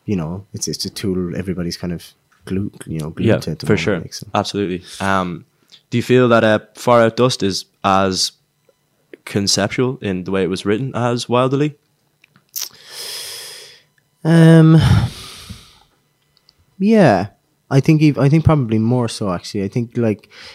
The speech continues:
Speaker 1: it definitely more intensely captures a moment. You know what I mean?
Speaker 2: Yes.
Speaker 1: I think definitely it, it, it, it, it catalogues, like, a time where,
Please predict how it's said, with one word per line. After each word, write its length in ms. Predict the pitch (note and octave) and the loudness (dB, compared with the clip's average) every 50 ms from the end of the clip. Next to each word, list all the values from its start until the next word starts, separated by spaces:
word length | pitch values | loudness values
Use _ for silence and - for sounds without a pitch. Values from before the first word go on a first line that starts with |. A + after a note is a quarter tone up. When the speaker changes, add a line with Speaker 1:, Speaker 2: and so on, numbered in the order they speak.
| _ - | _ -6
Speaker 1:
it 160 | A2 - - | -6 -2 0
definitely 460 | B2+ B2+ - - C3 A#2+ A2+ A#2+ A2+ | -2 -2 0 -2 -4 -4 -2 -2 -2
more 340 | A2+ A2 A2 A2 A2+ A2+ G#2+ | 0 0 0 0 0 -2 -2
intensely 720 | G#2 F#2+ G2 - - - A#2 G#2+ G#2+ - - - F#2+ F2 - | -2 -4 -6 -8 -8 -8 -6 -6 -6 -6 -6 -6 -6 -8 -8
captures 580 | _ - - F#2 F2+ - - - - F#2 F2+ | _ -8 -6 -6 -6 -6 -8 -8 -8 -8 -6
a 60 | F#2 | -6
moment. 600 | F2 F2 F2+ F#2 F#2 F2 E2 E2+ - _ - - _ _ _ - | -6 -4 -4 -4 -6 -6 -8 -10 -14 _ -20 -20 _ _ _ -8
You 120 | G2 F#2 | -4 -4
know 80 | F#2+ G2 | -2 -2
what 80 | G#2 | 0
I 20 | G#2+ | 2
mean? 40 | A2+ | 4
Speaker 2:
Yes. 300 | G#2+ A2 G#2+ G2+ G2 F#2+ _ - - _ _ _ _ _ | 4 4 4 0 -4 -6 _ -20 -20 _ _ _ _ _
Speaker 1:
I 40 | G#2+ | -10
think 440 | - A2 G2+ F#2+ - - - - _ _ _ _ _ _ _ _ _ _ _ _ _ _ | -6 -6 -6 -6 -8 -12 -20 -20 _ _ _ _ _ _ _ _ _ _ _ _ _ _
definitely 720 | - G2+ G2+ - - G#2+ G#2 G2+ - F#2+ F#2+ F#2+ G2 F#2+ F#2 | -6 -6 -6 -4 -6 -6 -6 -6 -6 -6 -6 -6 -4 -4 -4
it, 120 | F#2 - - F2+ - - - | -6 -6 -6 -8 -8 -8 -8
it, 140 | F#2+ - - | -8 -8 -6
it, 200 | - G2 F2+ - _ _ _ | -8 -10 -10 -10 _ _ _
it, 240 | - G2 G2 - _ _ | -10 -10 -10 -10 _ _
it 220 | - F#2+ - - - | -12 -12 -12 -12 -16
catalogues, 640 | - - A2+ G#2+ - G#2+ G2 F#2+ F#2 F#2 F#2 - - | -8 -6 -6 -6 -4 -4 -4 -2 -4 -4 -6 -10 -8
like, 400 | G2 F#2 F2 E2+ - _ _ _ _ _ _ _ _ _ _ _ _ - | -6 -6 -6 -6 -8 _ _ _ _ _ _ _ _ _ _ _ _ -12
a 100 | F#2+ F#2+ | -12 -12
time 680 | - - - G#2+ G2 G2 G2 G2+ G2 F#2+ F#2 F#2 F2+ | -12 -10 -8 -6 -6 -6 -6 -6 -6 -6 -6 -8 -8
where, 560 | F#2 F#2 F#2 F#2 F2+ F2+ F2 F2 F2 F2 - | -8 -8 -8 -8 -8 -8 -8 -10 -10 -12 -14